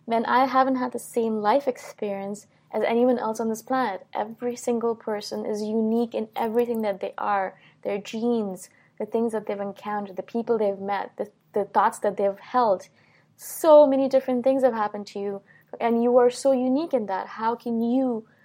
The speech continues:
have the same meditation practice as someone else? It, it just seems really implausible to me. And so I, I recommend to all of you, stop searching for, you know, that true meditation technique. Stop searching for the mantras,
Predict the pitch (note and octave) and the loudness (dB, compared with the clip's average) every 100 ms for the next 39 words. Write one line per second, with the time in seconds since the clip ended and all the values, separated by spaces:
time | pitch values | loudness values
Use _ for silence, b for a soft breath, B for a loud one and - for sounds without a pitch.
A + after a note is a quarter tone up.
0 | b b - C4 C4 B3+ B3+ A#3+ A3+ A3+ | b b 2 4 4 0 0 0 -2 -4
1 | G#3+ G#3 G3+ G3+ G#3 F#3+ G3 - G3 G3 | -6 -6 -8 -8 -8 -8 -10 -8 -8 -8
2 | G3 C3+ - - - - - - - A3+ | -8 -10 -10 -4 -4 -4 -8 -8 -6 -6
3 | A3 - A3+ A3 G#3+ G3+ G3+ G#3+ A3 G#3+ | -6 -6 -4 -2 -4 -8 -6 0 0 0
4 | G#3 G#3 A3+ A3+ A3 G3+ F#3+ - G3 F#3+ | -2 -4 -2 -2 -2 -6 -6 -8 -10 -10
5 | b b b b A3+ A3+ B3+ A#3+ A3+ A3 | b b b b -6 0 2 6 6 6
6 | - A3 A#3 A#3 A#3 A#3 A#3+ A3+ - G#3+ | 4 2 2 0 -2 0 0 -2 -4 -2
7 | G#3+ G#3+ G#3 G3 G3 b b - - A#3 | -2 -2 -6 -8 -10 b b -18 -2 0
8 | A3+ - - A3+ A#3 A#3 - G3+ G3 G3+ | 0 -4 -6 0 0 0 -4 -6 -6 -14
9 | - G#3 G#3 G3+ G3 G3 B - A3+ G#3+ | -6 0 4 4 2 -2 B -6 -2 0
10 | G#3 G3 - - C4 C4 A#3+ G#3 G3 G3+ | 0 0 -6 -6 0 2 2 0 -2 -6
11 | G#3+ G#3 G3 G3 F#3+ - G#3+ - A3 A3 | -8 -6 -6 -6 -12 -6 -8 -4 -6 -4
12 | G#3+ G3+ G3 F#3+ F#3+ G3+ - F#3+ F#3 F#3 | -6 -4 -6 -4 -6 -6 -6 -4 -4 -6